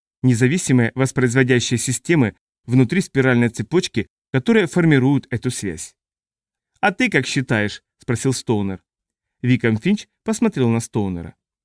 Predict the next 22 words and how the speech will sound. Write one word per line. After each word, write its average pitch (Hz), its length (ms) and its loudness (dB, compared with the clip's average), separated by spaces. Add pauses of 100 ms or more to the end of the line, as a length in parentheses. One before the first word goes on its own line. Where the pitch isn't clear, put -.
(320)
«Они 117 300 0
могут 123 340 2
сделать 120 400 -2 (200)
наиболее 127 460 2
обещающий 123 680 0
прорыв 120 460 0
из - 160 -4
всех, - 260 -4 (280)
достигнутых 131 680 0
до 147 100 0
сих - 280 -4
пор». - 240 -16 (600)
«Могут», 156 480 2 (180)
сказал 117 300 -2
Стоунер. 98 440 -6 (240)
«Ты 202 120 2
не 208 140 4
убежден 170 420 0
в 95 40 -4
этом». 78 300 -10 (880)
«Я 131 240 2
ученый», 135 500 0